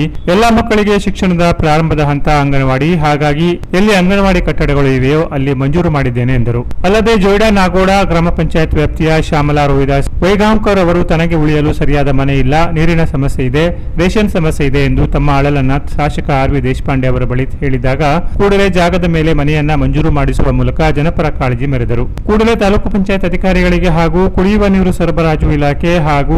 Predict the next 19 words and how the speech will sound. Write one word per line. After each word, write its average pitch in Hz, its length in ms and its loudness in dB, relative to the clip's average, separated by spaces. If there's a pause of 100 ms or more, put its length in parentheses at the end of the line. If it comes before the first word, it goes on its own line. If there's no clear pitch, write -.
(140)
ಕಂದಾಯ 147 420 0
ಇಲಾಖೆಯವರನ್ನ 139 600 -2 (120)
ಸ್ಥಳಕ್ಕೆ 208 440 0
ಕರೆಸಿ 175 400 -2
ಕೂಡಲೇ 151 320 0 (180)
ಮಹಿಳೆಯ 151 320 0 (140)
ಸಮಸ್ಯೆ 147 400 0
ಬಗೆಹರಿಸಿದರು. 135 580 -2 (220)
ನಂತರ 156 320 -2
ಮಾತನಾಡಿದ 170 460 0 (100)
ಅವರು, 165 220 0 (340)
ಇಂತಹ 165 240 0 (140)
ಸಣ್ಣ 156 160 0 (100)
ಪುಟ್ಟ - 180 -2 (140)
ಕೆಲಸಗಳನ್ನ 147 540 -2 (240)
ನಾನೇ 208 300 2
ಮಾಡಬೇಕೆ? 175 480 0 (140)
ಇಲ್ಲಿನ 170 380 2
ಸ್ಥಳೀಯ 165 260 2